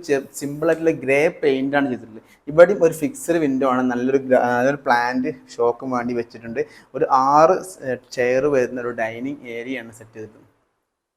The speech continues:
മറ്റൊരു മനോഹരമായ കാഴ്ച എന്ന് പറഞ്ഞു കഴിഞ്ഞാൽ ഈ കോമൺ ഏരിയ അറ്റാച്ച് ചെയ്തിട്ട് തന്നെ ഇവിടെ എന്ത് ചെയ്തിട്ടുണ്ട്, ഒരു പാഷ്യോ സെറ്റ് ചെയ്തിട്ടുണ്ട്. ഒന്ന് ഫുൾ സ്ലൈഡിങ് ആയിട്ടുള്ള ഒരു പാഷ്യോ ആണ്. ഇവിടുന്ന് ഒരു സ്റ്റെപ്പ് ഇറങ്ങിയിട്ട്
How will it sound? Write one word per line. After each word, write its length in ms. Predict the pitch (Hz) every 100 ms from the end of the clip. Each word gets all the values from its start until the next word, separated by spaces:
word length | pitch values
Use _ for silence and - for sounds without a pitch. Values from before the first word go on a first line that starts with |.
| _ 135
മറ്റൊരു 280 | 123 175 180
മനോഹരമായ 500 | 160 160 160 160 156 147
കാഴ്ച 200 | 139 135
എന്ന് 120 | 147 143
പറഞ്ഞു 180 | 127 131
കഴിഞ്ഞാൽ 260 | 127 127 147 - - - 143
ഈ 40 | 143
കോമൺ 340 | 135 135 143
ഏരിയ 160 | 143 147 135
അറ്റാച്ച് 340 | - 143 143
ചെയ്തിട്ട് 240 | 151 127 120
തന്നെ 140 | 120 135 _ _ 135
ഇവിടെ 160 | 143 156
എന്ത് 120 | 143
ചെയ്തിട്ടുണ്ട്, 360 | 135 127 127 127 - 135
ഒരു 80 | 135 131
പാഷ്യോ 420 | 123 123 - 165
സെറ്റ് 180 | 139 123
ചെയ്തിട്ടുണ്ട്. 300 | 117 107 104 _ _ - 127
ഒന്ന് 220 | 131 147
ഫുൾ 340 | 139 135 139 151 156
സ്ലൈഡിങ് 480 | 135 127 131 139 143
ആയിട്ടുള്ള 240 | 127 131 127
ഒരു 60 | 127
പാഷ്യോ 360 | 113 - 123
ആണ്. 100 | 120 - - - 160
ഇവിടുന്ന് 320 | 175 202 208
ഒരു 80 | 196 202
സ്റ്റെപ്പ് 380 | 165 156 - 180
ഇറങ്ങിയിട്ട് 440 | 147 139 143 170